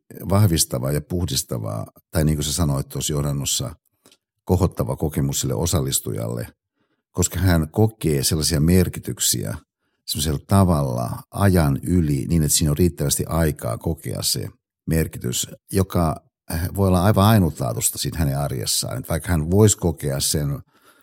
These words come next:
vaikka mumminsa inhimillisen suuruuden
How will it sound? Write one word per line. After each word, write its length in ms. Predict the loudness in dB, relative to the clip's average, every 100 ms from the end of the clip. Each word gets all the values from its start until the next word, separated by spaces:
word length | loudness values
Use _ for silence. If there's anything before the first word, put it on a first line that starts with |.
| _
vaikka 240 | -6 0 4
mumminsa 800 | 6 8 6 4 0 -2 -4 -6 -14 _ _ _ _ 0
inhimillisen 500 | 4 4 4 2 0
suuruuden 840 | 0 2 2 0 -4 -4 -4 -4